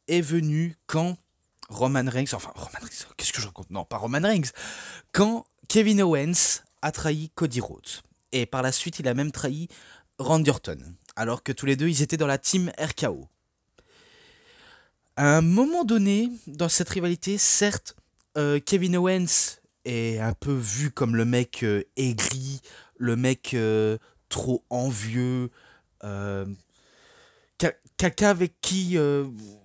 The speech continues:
il est tout le temps énervé, il fait, il, il fait tout le temps, euh, ben, le, le mec, euh,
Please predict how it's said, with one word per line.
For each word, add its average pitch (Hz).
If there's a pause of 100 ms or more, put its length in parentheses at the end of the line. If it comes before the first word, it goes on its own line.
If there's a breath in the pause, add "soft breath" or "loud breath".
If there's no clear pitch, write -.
(400)
il 190
est 220
tout 247
le 196
temps 220
énervé, 170
il 160
fait, -
il, 190
il 196
fait -
tout -
le 175
temps, 196
euh, 165 (480 loud breath)
ben, 156
le, 160
le 170
mec, 175
euh, 147